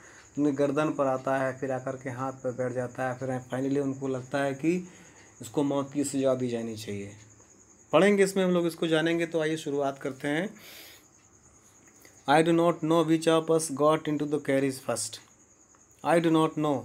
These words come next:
मुझे नहीं पता है, which of us,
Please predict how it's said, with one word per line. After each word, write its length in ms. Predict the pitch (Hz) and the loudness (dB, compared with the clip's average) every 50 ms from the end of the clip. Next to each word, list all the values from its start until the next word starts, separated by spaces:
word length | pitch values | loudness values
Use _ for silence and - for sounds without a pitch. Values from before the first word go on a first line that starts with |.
| - - - - - - - | -8 -14 -20 -20 -20 -12 -8
मुझे 200 | 135 143 147 165 | -4 0 2 4
नहीं 180 | 160 156 160 165 | 4 4 4 2
पता 320 | 160 156 139 - 151 151 | 0 -2 -2 0 2 2
है, 360 | 151 151 151 151 135 120 123 - - - - - - - - | 2 2 2 2 2 0 -4 -10 -20 -20 -20 -20 -18 -14 -8
which 260 | 123 139 170 175 175 170 | 0 2 2 4 4 6
of 240 | 160 156 156 - | 4 4 4 2
us, 140 | 151 151 147 | 0 0 0